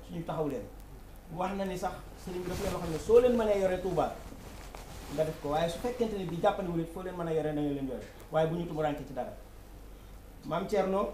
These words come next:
yor leen yor bu rafet lool, maanaam teg leen foo xam ne ay dooyu papam sax tegul, tegu, tegu, tegu leen fa. Bi, bi nga xamante ne bi loolu am na, mu daal di leen di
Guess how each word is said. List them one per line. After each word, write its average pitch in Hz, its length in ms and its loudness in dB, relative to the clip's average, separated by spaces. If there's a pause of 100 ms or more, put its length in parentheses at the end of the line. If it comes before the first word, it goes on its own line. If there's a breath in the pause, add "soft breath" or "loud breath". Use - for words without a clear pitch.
yor 175 160 0
leen 185 180 -2
yor 202 120 0
bu 202 120 -6
rafet 208 280 -6
lool, 233 340 6 (1040)
maanaam 196 380 2
teg 247 160 2
leen 233 160 10
foo 214 160 0
xam 185 180 -2
ne 170 140 -4
ay 208 100 6
dooyu 208 240 6
papam 175 260 -2
sax 165 180 -8
tegul, 156 280 -2
tegu, 156 240 0
tegu, 156 200 -4
tegu 147 160 0
leen 135 140 0
fa. - 80 -12 (1400)
Bi, 196 320 -2 (280)
bi 185 200 0
nga 196 80 0
xamante 185 300 0
ne 180 100 -2
bi 180 80 -2
loolu 175 200 2
am 170 140 0
na, 165 60 2
mu 165 200 0
daal 175 200 2
di 165 60 0
leen 170 160 2
di 170 160 2